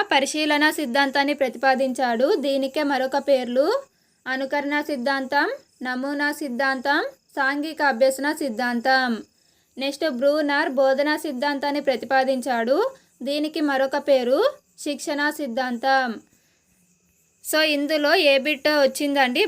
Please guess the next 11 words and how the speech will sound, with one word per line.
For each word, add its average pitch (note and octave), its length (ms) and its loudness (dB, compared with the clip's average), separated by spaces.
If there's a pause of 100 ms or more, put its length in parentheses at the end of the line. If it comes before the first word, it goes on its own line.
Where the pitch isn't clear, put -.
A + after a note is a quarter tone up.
but C#4 220 2
క్లారిటీగా C4 560 2
అయితే C4 160 2 (120)
తెలియదు. B3+ 420 2 (480)
So E4 80 2 (120)
ఇవన్నీ C4+ 400 2
కూడా D#4+ 220 0
మీకు C#4+ 240 -2
గుర్తు B3 220 0 (200)
ఉన్నట్లయితే C4 720 -2 (640)
వీటిపైన C#4+ 460 2